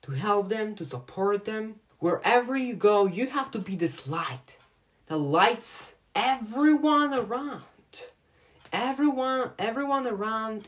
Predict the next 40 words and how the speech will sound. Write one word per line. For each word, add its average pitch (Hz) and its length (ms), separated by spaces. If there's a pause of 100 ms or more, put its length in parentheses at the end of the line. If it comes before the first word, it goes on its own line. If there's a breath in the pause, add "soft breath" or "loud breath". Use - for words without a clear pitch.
in 175 640
a 123 40
room 202 440
or 110 260 (800 soft breath)
in 135 320
a 123 60
school 196 840 (120)
or 120 320
in 110 120
a 123 60
hospital 156 600
or 113 280
somewhere, 165 580
wherever 170 380
you 147 80
go, 123 180
right? 120 360
Wherever 135 240
you 131 80
work. 107 260
Maybe 139 280
you're, 127 240 (100)
you're 135 160
a 123 60
police 123 280
of-, 123 340
police 135 380
officer, 131 520 (440 loud breath)
maybe 147 240
you're 143 140
a 117 80
doctor, 160 500 (240 soft breath)
maybe 156 220
you're 135 140
a 101 60
teacher, 180 540 (300 soft breath)
maybe 170 240
you're 165 380
a 113 40
cook. - 460